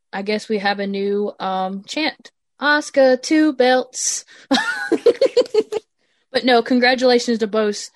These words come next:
uh, the Empress of Tomorrow and the Queen herself for becoming women W W E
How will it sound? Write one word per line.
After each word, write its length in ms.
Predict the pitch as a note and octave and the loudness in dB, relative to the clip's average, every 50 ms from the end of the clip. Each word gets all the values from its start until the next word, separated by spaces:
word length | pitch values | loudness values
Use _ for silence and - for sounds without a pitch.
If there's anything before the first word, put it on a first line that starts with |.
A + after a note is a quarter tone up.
| - - - - _ _ | -20 -20 -20 -20 _ _
uh, 80 | - G#3 | -4 -2
the 180 | G3+ A3 G#3+ - | 0 -2 0 0
Empress 400 | A#3 A#3+ A#3 - B3+ B3 A#3+ - | -2 -2 0 2 2 2 2 0
of 160 | - A3 G#3+ | -4 -6 -6
Tomorrow 760 | - - A#3 A3 G#3+ G3+ F#3+ F#3 F#3 F3+ F3+ F3+ F3+ F3 F3+ - - | -4 -4 -4 -2 -2 0 0 0 0 0 0 0 0 -2 -4 -4 -6
and 320 | F#3+ F#3 F3+ F#3 F3+ F3+ | -6 -6 -6 -6 -6 -8
the 60 | F#3+ | -10
Queen 420 | F3+ - - - A3 G#3 G3+ G3 F#3+ | -12 -12 -8 -6 -4 -4 -4 -4 -6
herself 640 | F#3 G3 G3 F#3+ - - F3+ E3 D#3+ D#3 D#3 D3+ - _ _ _ _ | -8 -8 -8 -8 -8 -8 -8 -6 -6 -8 -8 -10 -14 _ _ _ _
for 140 | - G3+ F#3+ | -12 -10 -10
becoming 640 | F#3+ F#3+ G#3 G#3 G#3 - G3+ F3+ E3+ E3 D#3 D#3 D#3 D#3 _ _ _ _ _ _ _ _ _ _ _ _ _ _ _ _ - | -10 -10 -10 -10 -10 -10 -10 -8 -8 -8 -8 -8 -10 -12 _ _ _ _ _ _ _ _ _ _ _ _ _ _ _ _ -12
women 440 | G3 G3 F#3 F3+ E3+ E3 E3+ E3 - _ _ _ _ | -10 -8 -6 -6 -6 -8 -10 -12 -16 _ _ _ _
W 260 | - F#3+ F3+ G3 G3 | -6 -6 -4 -4 -6
W 280 | F#3 G3 F#3 F#3+ A3 - | -8 -8 -10 -10 -12 -14
E 340 | - E3 E3 D#3+ D#3 D#3 D#3+ | -12 -12 -10 -10 -10 -10 -14